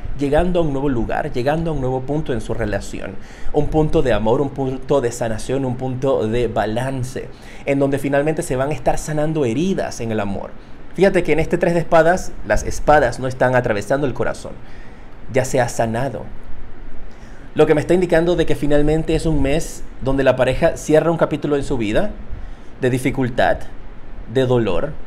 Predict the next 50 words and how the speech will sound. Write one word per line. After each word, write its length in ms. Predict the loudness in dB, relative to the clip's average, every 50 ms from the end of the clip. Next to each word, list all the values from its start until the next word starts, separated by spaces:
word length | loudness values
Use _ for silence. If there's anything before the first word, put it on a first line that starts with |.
| -8 -6 -4 -2 0
y 80 | 0 0
finalmente 580 | 0 2 4 6 6 6 6 4 2 2 0
están 280 | 0 0 2 2 2 2
en 100 | 2 0
una 140 | 0 0 0
etapa 340 | 0 2 0 2 2 2 2
de 120 | 2 0
paz, 400 | -2 -2 0 0 0 -2 -4 -6
de 60 | -6 -4
tranquilidad, 640 | -2 -2 -2 -2 -2 -2 -2 0 2 2 2 0
de 140 | 0 -2 -2
armonía. 640 | -2 0 0 0 0 0 0 0 0 0 -2 -4 -4 -6 -4 -4 -4 -2 0 0 -2 0 2
Una 140 | 2 2
etapa 280 | 4 4 2 2 2 2
donde 240 | 0 0 0 -2 -2
no 120 | -2 -2
hay 140 | -2 -2 -2
heridas, 460 | -4 -4 -2 -2 -2 -2 -4 -4 -6 -6
una 100 | -6 -4
etapa 300 | -2 -2 -2 -2 -2 -2
donde 200 | -4 -4 -6 -4
tienen 300 | -4 -4 -4 -4 -4 -4
ambos 380 | -4 -4 -4 -4 -2 -2 0 0
claridad 580 | 2 2 0 0 0 -2 -4 -4 -4 -4 -6 -8 -8 -6
en 100 | -4 -2
la 140 | -2 0 0
pareja. 320 | 0 0 0 -2 -2 -2
Y 60 | 0
parejas 340 | 4 4 6 6 6 4 4
son 140 | 2 2 2
todos 160 | 2 2 2
aquellos 480 | 2 2 2 4 4 6 4 4 2 0 -6 -10 -8 -8 -4 -2
que 60 | -2
estén 220 | 0 0 0 0
casados, 480 | 2 2 0 2 4 4 4 4 4 2
que 80 | -2 -2
estén 220 | 0 0 0 2
unidos, 320 | 2 2 2 2 0 0
que 80 | 0 -2
estén 200 | 0 0 0 2
saliendo 320 | 2 0 0 0 0 0
con 140 | 0 -2 -2
alguien, 360 | 0 0 0 0 0 -2 -2
que 80 | -2 -4
tengan 300 | -4 -2 0 0 0 0
un 80 | 0 -2
tiempo 320 | -2 -2 -2 -2 0 0
de 80 | 0 0
estar 200 | 0 -2 -2 -2
juntos. 520 | -2 -4 -4 -4 -4 -4 -4 -4 -4 -4